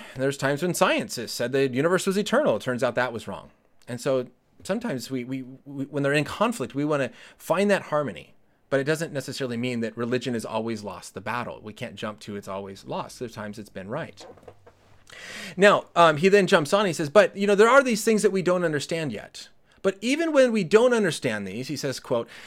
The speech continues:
"this doesn't mean that we need to appeal to magic or miracles to plug the gaps.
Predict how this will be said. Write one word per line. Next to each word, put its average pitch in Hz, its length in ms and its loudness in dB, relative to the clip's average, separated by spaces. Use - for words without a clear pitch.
"this 175 140 -2
doesn't 226 360 2
mean 175 260 -2
that 156 280 -2
we 147 140 -4
need 147 240 -2
to 143 200 -2
appeal 175 420 -4
to 143 120 -8
magic 127 580 -4
or 139 140 0
miracles 123 640 -2
to 107 80 -8
plug 95 280 -8
the 101 80 -10
gaps. 101 560 -8